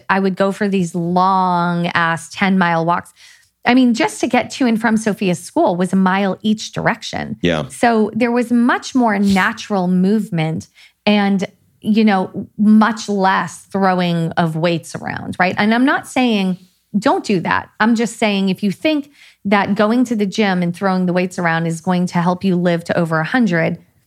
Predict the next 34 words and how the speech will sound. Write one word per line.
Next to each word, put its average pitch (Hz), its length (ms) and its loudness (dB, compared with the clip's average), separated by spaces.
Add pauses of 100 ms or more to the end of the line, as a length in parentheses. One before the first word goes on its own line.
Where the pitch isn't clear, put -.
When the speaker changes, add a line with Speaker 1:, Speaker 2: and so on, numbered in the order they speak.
(140)
Speaker 1:
that's 190 240 0
not - 300 -2
one 170 160 2
of 139 80 0
the - 60 -4
factors, - 580 -6
Speaker 2:
Yep. 151 100 4
Speaker 1:
right? 170 300 0
Speaker 2:
Yep. 101 300 -2 (340)
Speaker 1:
Okay. 196 300 -2 (280)
So 208 300 2
number 233 260 0
one, 233 260 2
move 214 240 2
naturally, 180 640 -2
which 285 240 -2
I, 339 100 0 (140)
I 311 140 0
believe 339 340 0
you 269 140 2
do 175 260 0
that. - 260 -6 (220)
You're 208 380 2
now 202 260 0
doing 208 280 0
beach 220 380 -4
workouts 175 640 -2
and 185 160 2
you're 170 120 0
running 190 320 0
in 190 100 0
the 185 80 0
sand 180 640 0
and 170 240 0